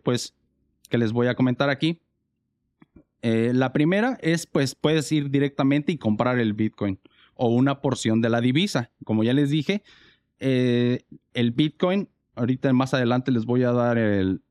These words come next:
una, la información más actualizada que tenga del, de cuánto vale en dólares,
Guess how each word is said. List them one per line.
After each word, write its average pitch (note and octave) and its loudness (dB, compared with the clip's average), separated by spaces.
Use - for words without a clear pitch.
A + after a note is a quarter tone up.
una, A2+ 2
la A#2 2
información A#2 0
más C#3 0
actualizada B2 -2
que A#2 -4
tenga B2+ 0
del, G#2 0
de - -4
cuánto A#2+ 0
vale B2 0
en A2 0
dólares, D3 -2